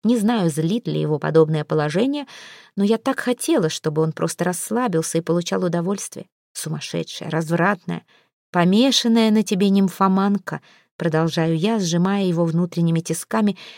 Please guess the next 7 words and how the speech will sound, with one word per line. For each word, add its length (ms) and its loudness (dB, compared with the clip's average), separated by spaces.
чертовски 520 -4
сильно 600 -2
ощущая 500 -4
каждую 440 -2
налитую 560 0
кровью 420 0
вену. 400 -6